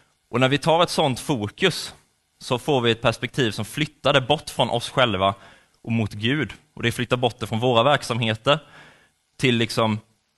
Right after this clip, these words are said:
Guds stora plan för varför gör vi det vi gör.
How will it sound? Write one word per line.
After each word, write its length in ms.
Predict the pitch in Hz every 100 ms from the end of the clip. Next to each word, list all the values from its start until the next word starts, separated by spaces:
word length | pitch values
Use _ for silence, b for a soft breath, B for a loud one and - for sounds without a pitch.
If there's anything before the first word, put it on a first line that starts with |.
| _
Guds 320 | 120 147 151
stora 600 | - - - 156 123 98
plan 480 | - 135 117 156 120
för 200 | - 98
varför 340 | 104 123 -
gör 320 | 117 110 98 101
vi 140 | 117
det 160 | 107 92
vi 80 |
gör. 220 | 95 113